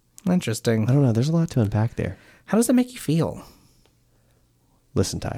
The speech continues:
Speaker 2: we don't have a, uh, <laughs> we don't have a psychologist coming onto this podcast season till, like, episode nine.
Speaker 1: Yeah.
Speaker 2: We don't know how we feel.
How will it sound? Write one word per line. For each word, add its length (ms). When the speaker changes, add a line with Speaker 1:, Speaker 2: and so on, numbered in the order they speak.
Speaker 2:
we 160
don't 160
have 180
a, 180
uh, 800
<laughs> 40
we 80
don't 120
have 140
a 40
psychologist 600
coming 240
onto 200
this 220
podcast 720
season 400
till, 180
like, 220
episode 460
nine. 360
Speaker 1:
Yeah. 300
Speaker 2:
We 200
don't 180
know 160
how 160
we 100
feel. 340